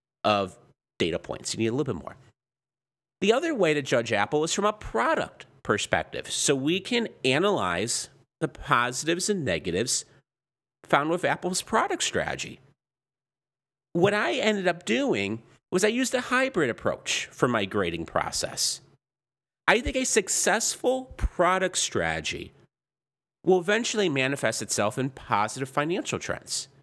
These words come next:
With that said, I don't think financials are going to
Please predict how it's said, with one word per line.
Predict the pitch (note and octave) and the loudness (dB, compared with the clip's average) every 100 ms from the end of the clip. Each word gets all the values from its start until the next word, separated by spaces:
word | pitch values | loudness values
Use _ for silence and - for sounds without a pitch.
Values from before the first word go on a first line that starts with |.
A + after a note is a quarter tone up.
| _ _ _ _ _ _ _ _ | _ _ _ _ _ _ _ _
With | F#3 A3 - | 2 2 0
that | G#3+ G#3+ | -2 0
said, | - - C4+ C#4+ F3+ D3+ - _ _ _ _ - | -2 0 0 2 2 0 -4 _ _ _ _ -2
I | |
don't | G#3+ D4+ | 0 0
think | E4 D#4 | -2 -2
financials | - G3 F#3 F#3+ - F#3 E3+ D#3+ - - - _ _ _ _ _ - | 0 2 2 0 0 0 0 0 -2 -4 -10 _ _ _ _ _ 2
are | D3+ | 2
going | C3 E3 D#3 D3+ | 2 0 0 0
to | C#3+ | -4